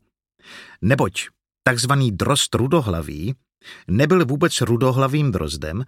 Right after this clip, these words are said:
a vyklubal se z něho drozd rudoocasý. Posledním ptákem na seznamu byl hnědavý pták s dlouhým ocasem a bílým bříškem. Štítek byl umístěn tak, že jej jen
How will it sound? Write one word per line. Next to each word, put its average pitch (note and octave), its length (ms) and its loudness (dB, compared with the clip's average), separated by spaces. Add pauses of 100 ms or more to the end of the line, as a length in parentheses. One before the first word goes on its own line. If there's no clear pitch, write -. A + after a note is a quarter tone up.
(460)
a A2 180 6
vyklubal D3+ 480 2
se D#3+ 160 0
z A#2 80 -2
něho C3 300 2 (220)
drozd A#2 420 2
rudoocasý. - 1120 -2 (1500)
Posledním E3+ 600 4
ptákem B2 380 2
na F#2 100 2
seznamu B2 440 2
byl A#2 220 2 (340)
hnědavý A2+ 640 0
pták G#2 480 -4
s F#2 160 -2
dlouhým B2 460 0
ocasem - 480 -2
a E2+ 100 -2
bílým G#2+ 540 0
bříškem. - 640 -6 (880)
Štítek E3+ 500 0
byl F3 160 4
umístěn D3+ 560 2
tak, C3+ 180 0
že A2+ 120 -2
jej C3+ 380 2
jen C3+ 320 0